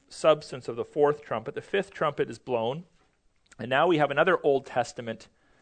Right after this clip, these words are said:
image dragged into the new, locusts or grasshoppers. So we have, uh, locusts to harm those without a seal on their heads.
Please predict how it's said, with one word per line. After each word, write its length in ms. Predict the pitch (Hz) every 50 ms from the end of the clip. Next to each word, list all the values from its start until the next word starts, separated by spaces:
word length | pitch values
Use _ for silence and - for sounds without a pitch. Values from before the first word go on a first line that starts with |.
| _ _ _ _ _ _ _ _ _ _ _ _ _ _ -
image 640 | 165 160 156 156 175 185 196 - - - - - _ _ _ _ _ _ -
dragged 380 | - 156 143 139 139 135 135
into 180 | 139 135 - -
the 80 | 131 127
new, 240 | 123 131 143 147
locusts 1080 | 147 135 135 147 175 214 208 - - 120 98 - - - _ - - - - - - - _ _ _ -
or 160 | 127 120 113 120 -
grasshoppers. 960 | - 160 151 165 180 180 - - 147 113 92 - - 87 69 - - - - _ _ _ _ _ _ _ _ _ _ _ _ _ _ _ _ _ _ _ _ _ _ _ _ _ _
So 160 | - - 180
we 140 | 170 175 175
have, 320 | 160 175 170 165 143 156
uh, 100 | 147 143
locusts 880 | 143 151 160 180 214 214 - 247 247 240 - - - - - - -
to 160 | _ - 170
harm 480 | - - - - 185 196 196 202 196 175
those 420 | 165 156 156 160 160 160 156 -
without 400 | 180 147 - - 156 156 156 151 -
a 60 | 147
seal 500 | - - - - 180 170 170 160 151 - -
on 180 | 135 135 135
their 160 | 131 131 123 113
heads. 640 | - - 143 120 90 - - - - - -